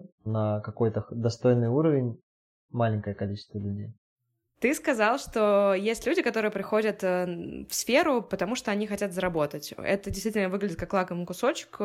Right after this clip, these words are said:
Speaker 2: Кажется иногда, что видеографы там минимум тридцать-сорок тысяч за смену получают. Какой твой совет начинающим?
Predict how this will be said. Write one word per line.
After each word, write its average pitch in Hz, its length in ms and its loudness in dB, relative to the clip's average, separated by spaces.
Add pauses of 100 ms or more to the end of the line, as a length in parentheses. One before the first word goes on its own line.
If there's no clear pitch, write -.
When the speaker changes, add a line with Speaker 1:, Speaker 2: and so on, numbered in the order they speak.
(140)
Speaker 2:
Кажется 196 380 -4
иногда, 180 260 -2
что - 240 -10
видеографы 180 560 -4
там 165 140 -4
минимум 175 520 -2 (200)
тридцать-сорок 170 720 -2
тысяч 208 340 -2
за 170 80 -2
смену 165 340 -2
получают. 147 560 -4 (360)
Какой 240 260 2
твой 254 160 0
совет 214 300 2
начинающим? 226 800 0